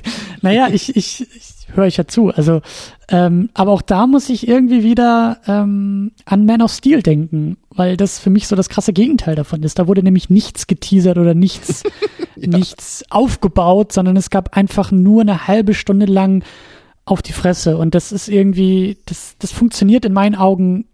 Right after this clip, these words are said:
Speaker 1: halt nicht. Du musst schon irgendwie auch bei solchen Actionfilmen, auch bei so Katastrophenfilmen, Monsterfilmen, und das Man of Steel kannst du halt auch als so ein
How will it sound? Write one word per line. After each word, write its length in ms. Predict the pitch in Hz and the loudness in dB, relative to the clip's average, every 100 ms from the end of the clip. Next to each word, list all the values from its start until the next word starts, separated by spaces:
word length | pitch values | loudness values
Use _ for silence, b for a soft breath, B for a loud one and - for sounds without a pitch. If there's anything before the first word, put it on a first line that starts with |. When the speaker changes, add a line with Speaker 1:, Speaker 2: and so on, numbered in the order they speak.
| _ _ _ _ - | _ _ _ _ -8
Speaker 1:
halt 260 | - 170 | -4 -2
nicht. 420 | 160 156 - - - | 0 0 -2 -6 0
Du 60 | |
musst 320 | 175 226 - | 2 2 0
schon 400 | - 208 220 226 B B B B B B | -2 2 4 2 B B B B B B
irgendwie 500 | 214 214 214 190 202 | 0 2 2 0 0
auch 120 | 185 | -2
bei 120 | - 185 | -2 2
solchen 280 | 196 220 | 2 0
Actionfilmen, 480 | 202 208 - 208 208 | -2 -4 -2 -2 -2
auch 80 | 185 | -2
bei 120 | - | -2
so 100 | 175 | 0
Katastrophenfilmen, 960 | 185 196 180 - 196 220 - 202 208 202 | -2 -2 -4 -2 0 2 0 0 0 2
Monsterfilmen, 720 | 185 202 226 208 190 208 208 170 | 2 0 0 -2 0 0 0 -2
und 120 | 143 | -6
das 240 | 139 - | -10 -12
Man 240 | 196 165 160 | -6 -2 0
of 80 | 160 | -2
Steel 160 | - | -4
kannst 240 | 165 165 156 | -4 -2 0
du 20 | |
halt 100 | 156 | 0
auch 220 | 220 - | -2 -4
als 140 | 151 - | -8 -6
so 100 | 147 | -4
ein 180 | 147 | -4